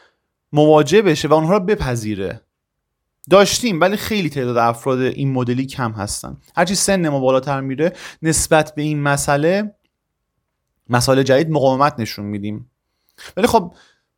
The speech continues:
تا زمانی که آدم سنش خیلی کمه و مثلاً در دوره کودکی هستش خیلی راحت میپذیره همه چی رو.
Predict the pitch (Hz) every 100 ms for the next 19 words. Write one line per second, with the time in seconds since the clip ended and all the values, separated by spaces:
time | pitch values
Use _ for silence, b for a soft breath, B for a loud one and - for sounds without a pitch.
0 | _ _ - 202 202 220 240 247 202 196
1 | 214 202 208 208 220 196 147 147 139 147
2 | 156 160 151 147 143 151 143 139 139 139
3 | 143 - 139 139 156 151 156 214 - 220
4 | 214 208 220 214 135 127 117 113 117 113
5 | 113 117 120 117 120